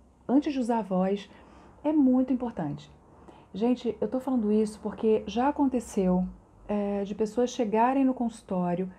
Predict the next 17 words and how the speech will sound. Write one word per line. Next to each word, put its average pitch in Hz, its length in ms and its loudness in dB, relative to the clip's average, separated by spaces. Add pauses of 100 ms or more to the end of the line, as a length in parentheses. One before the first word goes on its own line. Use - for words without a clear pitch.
(280)
estarem 220 320 -2
no 226 80 0
meio 226 300 2
de 285 80 -2
um 277 60 4
tratamento 240 500 -4
de 208 80 -10
fonoaudiologia, 202 760 -2
tudo 294 200 0
em 277 140 4
ordem, 220 520 -2
com 220 120 -6
os 214 100 -2
exames 220 300 -2
todos 262 360 0
em 240 120 2
ordem, 196 460 -2